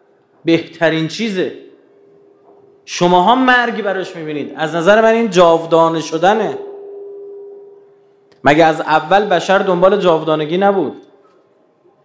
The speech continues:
یکی از اسرار کربلا راز جاودانگی بشره. از اول دنبال نم آب حیات می‌گشتن، نمی‌دونم خضر فرخ بی کجاست و از این حرفا.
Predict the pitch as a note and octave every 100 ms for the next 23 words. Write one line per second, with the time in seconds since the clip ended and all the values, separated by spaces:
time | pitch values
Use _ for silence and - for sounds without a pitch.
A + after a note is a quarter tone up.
0 | _ _ _ _ _ _ _ D3+ A3+ C#4
1 | C4 A#3 G3 - G#3 G#3+ - G3 B3+ B3+
2 | B3+ A3+ - G3+ G3 G3 F#3+ A3 A3+ A3+
3 | B3 A3+ G3 G3 F3 E3 D#3+ D#3+ E3 A#2
4 | - F#2 - _ _ _ _ _ _ _
5 | _ _ _ _ _ _ _ _ _ _
6 | _ E3 F#3+ G#3+ G#3+ A#3 A3 G#3+ A3 A3
7 | G#3+ G#3 G3 G3+ F#3+ F#3 F#3 G#3 G3+ G3
8 | F#3+ F3+ F3+ F3 E3+ F3 E3+ D#3 F#3 F#3
9 | D#3+ E3+ E3+ D#3+ D#3 D3 E3+ E3+ E3+ D3+
10 | D3+ C#3+ - C#3+ C#3+ D#3 D3 C#3+ E3+ G3+
11 | A3